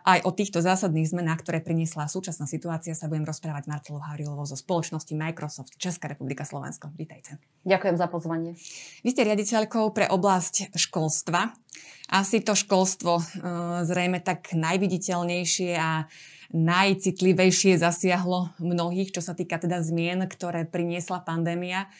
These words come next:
Speaker 1: Urýchlila korona len to, čo by sa už skôr či neskôr muselo v tom školstve udiať?
Speaker 2: Digitálna transformácia je proces, ktorý sa nezačal koronou pred rokom alebo pred dvanástimi mesiacmi.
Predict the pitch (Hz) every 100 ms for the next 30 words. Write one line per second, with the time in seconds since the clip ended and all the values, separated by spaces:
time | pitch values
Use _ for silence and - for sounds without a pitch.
0 | - - _ - 214 247 269 247 233 -
1 | 202 202 208 208 202 202 - - - 185
2 | 180 175 - 180 190 - 202 185 185 185
3 | - 180 - - - - 180 165 170 165
4 | - 180 160 156 208 208 220 - 220 -
5 | - 214 196 160 - _ _ _ _ _
6 | _ - 185 208 220 220 202 185 180 185
7 | 190 170 170 190 170 170 170 180 170 -
8 | 180 165 160 156 156 170 175 175 170 170
9 | 151 147 - 165 160 156 151 165 147 -
10 | - 156 151 - 139 143 147 147 165 160
11 | 160 160 - 175 156 147 - 160 160 190